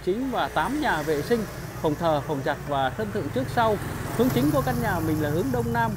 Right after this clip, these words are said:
thuộc khách hàng thuộc mệnh, à, Đông Tứ Trạch. Và căn nhà mình thì được thiết kế có sáu phòng, thì anh chị lấy ra một phòng phía sau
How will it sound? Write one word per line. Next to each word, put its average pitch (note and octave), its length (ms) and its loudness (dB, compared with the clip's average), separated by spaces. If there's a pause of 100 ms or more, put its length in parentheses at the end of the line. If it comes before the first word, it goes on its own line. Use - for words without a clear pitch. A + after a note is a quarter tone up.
thuộc D#3+ 180 0
khách A#3 80 -2
hàng E3+ 260 -4
thuộc C#3+ 220 -2
mệnh, C3 260 -6
à, B2 280 -2
Đông G#3 180 0
Tứ C4 160 -4
Trạch. G3+ 160 -2 (420)
Và F#3+ 520 0
căn B3 160 -4
nhà A3+ 120 -2
mình F3 220 -2
thì E3 80 -2
được E3 220 -2
thiết A#3+ 180 -6
kế G#3+ 140 0
có A#3+ 160 -4 (100)
sáu C4+ 220 -4
phòng, E3+ 240 0
thì D#3+ 80 -2
anh G#3+ 80 -4
chị F3+ 160 -4
lấy F3 180 -2
ra C4 140 -4
một G3 180 -2
phòng D#3+ 220 -2
phía D3 260 -2
sau A#3+ 260 0